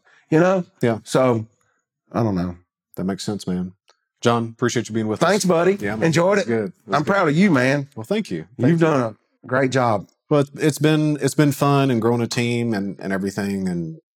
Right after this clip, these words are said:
Speaker 2: you know, it, it's work.
Speaker 1: I'm in awe of what this guy does because it's not what I do, but it is what I do. It's building a team, having system processes, constantly evolving and changing with things. And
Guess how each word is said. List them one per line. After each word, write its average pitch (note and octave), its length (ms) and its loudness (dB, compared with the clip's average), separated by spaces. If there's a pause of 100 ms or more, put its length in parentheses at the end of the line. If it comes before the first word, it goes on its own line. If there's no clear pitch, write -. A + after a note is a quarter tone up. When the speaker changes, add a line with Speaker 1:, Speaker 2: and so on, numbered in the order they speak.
(140)
Speaker 2:
you F2+ 80 0
know, F2 180 2
it, G#2 120 -6
it's A2 180 -2
work. A#2+ 340 0 (180)
Speaker 1:
I'm D3+ 160 2
in F#3 80 4
awe D#3 200 2
of B2+ 80 0
what B2 220 2
this A#2+ 140 0
guy G#2+ 200 2
does G2 280 0
because G2 500 -2 (360)
it's C#3+ 160 0
not G#3 160 2
what G3+ 100 2
I F3+ 60 2
do, E3+ 160 4
but C3+ 100 0
it B2 80 4
is A2+ 160 2
what G2+ 140 -2
I F#2 60 -4
do. G2 180 -4
It's F#2 140 -10
building A#2+ 320 2
a B2 40 0
team, A#2 540 -2 (140)
having G#2+ 260 -2
system B2 480 -2
processes, G#2+ 880 -2 (320)
constantly C3 840 0
evolving A2+ 560 0
and G#2 120 -2
changing A2+ 680 0
with A2 220 0
things. A2 580 2
And G2 460 0